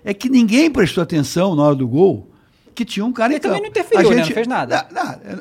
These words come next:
Speaker 1: anular, nunca.
Speaker 2: Nunca.
Speaker 1: Nunca. Agora, se durante o ataque o cara entra e você vê que ele entrou, para o jogo.
Speaker 2: Uhum.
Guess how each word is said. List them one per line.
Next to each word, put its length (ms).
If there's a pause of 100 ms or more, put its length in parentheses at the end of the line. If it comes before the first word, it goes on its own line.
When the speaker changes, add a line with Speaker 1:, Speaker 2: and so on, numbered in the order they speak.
Speaker 1:
anular, 680
nunca. 500
Speaker 2:
Nunca. 360 (200)
Speaker 1:
Nunca. 460 (460)
Agora, 320
se 360
durante 480
o 60
ataque 600
o 80
cara 360
entra 300
e 60
você 340
vê 260
que 120
ele 80
entrou, 240 (180)
para 180
o 60
jogo. 320
Speaker 2:
Uhum. 300